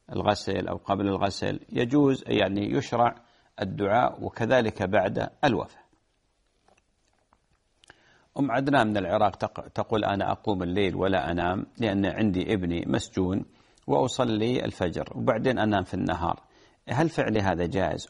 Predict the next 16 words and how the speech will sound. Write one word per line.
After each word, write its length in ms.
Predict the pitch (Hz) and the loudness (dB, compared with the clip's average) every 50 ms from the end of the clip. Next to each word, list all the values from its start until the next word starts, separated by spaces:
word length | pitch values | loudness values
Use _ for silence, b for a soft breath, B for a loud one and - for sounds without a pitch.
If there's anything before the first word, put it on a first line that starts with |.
| - 131 | -2 -2
أم 100 | 123 107 | 2 2
عدنان، 420 | 117 127 127 135 120 95 78 - | 2 2 2 2 2 2 0 -2
أسأل 300 | - - - - 113 113 | -6 -8 -6 -4 -2 0
الله 260 | 107 104 101 92 90 | 0 2 0 0 0
تعالى 440 | 90 - 95 92 95 90 82 87 90 | -2 -4 -2 0 0 0 0 -2 -4
بأسمائه 520 | 90 95 95 98 - - 104 95 82 71 | -4 -4 -6 -6 -6 -4 -4 -2 -2 -2
الحسنى 500 | 78 - - 98 92 - - - 87 - - | -4 -4 -6 -8 -8 -6 -6 -6 -4 -4 -4
وبوحدانيته 1200 | - 50 - 92 92 92 90 - - - 95 90 87 85 87 90 92 92 - - 87 82 82 87 - - b b b b b b b b - | -6 -6 -6 -2 0 0 0 0 0 0 0 2 2 0 -2 -2 -4 -4 -4 -4 -4 -4 -4 -6 -6 -8 b b b b b b b b -2
أن 100 | 95 98 | 0 0
يفرج 540 | 98 - - 117 110 104 101 95 90 87 92 90 101 101 - - - | 0 2 2 0 2 2 0 0 2 2 0 2 0 0 -2 -2 0
كرب 260 | - 107 95 92 95 | 2 2 2 2 -2
ابنك 520 | 85 73 90 82 82 71 - - - - _ _ _ _ _ _ _ _ _ - | -2 -2 -2 -2 -4 -6 -8 -10 -14 -20 _ _ _ _ _ _ _ _ _ -6
وأن 540 | 101 98 95 95 95 95 98 92 95 98 | -2 0 2 2 2 0 0 -2 -2 -2
يفك 380 | 98 92 87 - 113 - - - | -2 -2 0 -2 -2 -2 -2 -2
أسره 420 | 95 - - - - 80 - 170 - _ _ b b b b b b b b - | -2 -2 -2 -2 -2 -4 -4 -4 -8 _ _ b b b b b b b b -8
وجميع، 640 | - - 98 98 98 104 110 131 139 123 110 92 | -4 -2 -2 0 2 2 2 4 2 2 0 -2